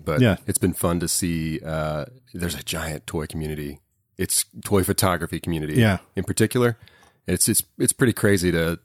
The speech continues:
Speaker 1: to, to have met as many people I, if I have, as I have, who are, you know, similar to, like,
Speaker 2: Yeah.
Speaker 1: work in production or work, you know, as designers, or they just do it for fun.
Speaker 2: Yeah. I, I was completely unaware that this was some sort of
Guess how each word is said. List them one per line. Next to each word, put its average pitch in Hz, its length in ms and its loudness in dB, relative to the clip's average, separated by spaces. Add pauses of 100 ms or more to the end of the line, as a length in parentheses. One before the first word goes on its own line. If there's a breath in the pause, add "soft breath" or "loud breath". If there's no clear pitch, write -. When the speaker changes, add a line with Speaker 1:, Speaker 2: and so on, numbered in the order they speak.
(360)
Speaker 1:
to, 82 340 -2
to - 200 -6
have 78 260 -6 (280)
met 104 320 4
as 107 100 0
many 98 160 0
people 80 260 -2
I, 78 120 0
if 80 260 -6
I 76 80 -4
have, 76 480 -6 (320)
as 85 240 -4
I 78 160 -4
have, 76 440 -6 (440)
who 82 360 2
are, 73 380 -4
you 87 80 -8
know, 76 80 -8
similar 78 360 -4
to, 78 160 -8
like, 76 80 -8 (460)
Speaker 2:
Yeah. 87 60 0
Speaker 1:
work 101 120 2
in 78 80 -8
production 95 480 -2
or 80 80 -6
work, 78 340 -10 (120)
you 80 80 -6
know, 76 100 -6
as 76 100 -8
designers, 104 400 2
or 82 80 -2
they 90 120 -4
just - 240 -10 (180)
do 80 100 -6
it 76 80 -10
for 80 120 -10
fun. 82 300 -10
Speaker 2:
Yeah. 87 200 -4 (200 soft breath)
I, 143 120 2
I 156 220 6
was 165 120 6
completely 143 420 6
unaware 107 320 8
that 90 100 -2
this 95 200 -2
was 92 160 -2
some 92 360 -2
sort 92 200 -4
of 85 220 -8